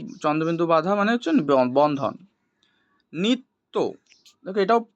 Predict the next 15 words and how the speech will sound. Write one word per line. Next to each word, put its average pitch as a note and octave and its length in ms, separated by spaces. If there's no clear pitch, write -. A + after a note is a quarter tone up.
এটা F3 160
হচ্ছে G#3 140
প্রায় A3 400
স-, - 140
সমচ্চারিত। C#3 600
নিত্য F#3 880
এটা F3 160
রোজ, F3 540
আর C3+ 220
নৃত্য E3 960
দেখো D#3+ 180
নৃ, D#3+ 400
নৃ, D3+ 280
এই - 180
যে D#3+ 160